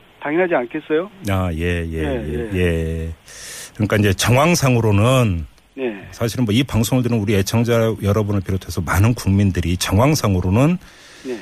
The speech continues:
Speaker 2: 머릿속에 떠오르는 사람이 있겠죠. 그죠? 근데
Speaker 1: 네,
Speaker 2: 그것이
Speaker 1: 그렇습니다.
Speaker 2: 정말 객관적으로 확정이 되는, 이걸 좀 보고
Speaker 1: 예.
Speaker 2: 싶은 마음에 한번 좀 질문을 드려봤고요.
Speaker 1: 예, 예, 예.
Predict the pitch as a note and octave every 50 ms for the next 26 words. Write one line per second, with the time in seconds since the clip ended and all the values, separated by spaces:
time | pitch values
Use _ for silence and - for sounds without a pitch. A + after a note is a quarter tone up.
0 | - - - G#2+ A#2 B2+ - - A#2+ A#2 G#2 - G3 G3+ G3+ F#3 E3+ D#3 A2+ F#2
1 | G#2 G#2 F#2+ E2+ D2+ D#2+ - - A2+ F#2+ - - - E2+ D#2+ D2+ - - - _
2 | - E2+ F2 F#2 - - A2 - D#3+ D3+ A2+ A#2+ A#2 - B2 A2+ A2 G#2 G2+ -
3 | - G#2 G#2+ G#2 G2 - - A2+ G#2+ - - D3 D3 C#3+ A#2 A2+ G2+ F2+ F#2+ A2
4 | A#2+ A2 F#2+ E2 - - - _ _ _ _ _ _ _ _ _ _ _ _ _
5 | _ _ - - - C#3+ - - G3+ G3 F#3 D3+ B2+ A2 G2+ F#2+ E2+ D2 - -
6 | _ _ _ _ - A#2 A2 A2 G#2+ G2+ G2 - - - C3 C#3 - - - B2+
7 | A#2+ A2 G2+ G2 F#2 F2 F#2 F#2 F#2 F2 F2 F2 E2 - - F#2 F#2+ F#2 F#2+ F2+
8 | - - F2 F2+ E2 D#2 D2+ - - D#2+ F2 G2 F#2+ F2+ - - - - D3+ C#3+
9 | C#3 C#3 C#3 C#3+ D3 C3+ A#2+ A2+ A2+ A2+ G#2+ G2+ G2 F#2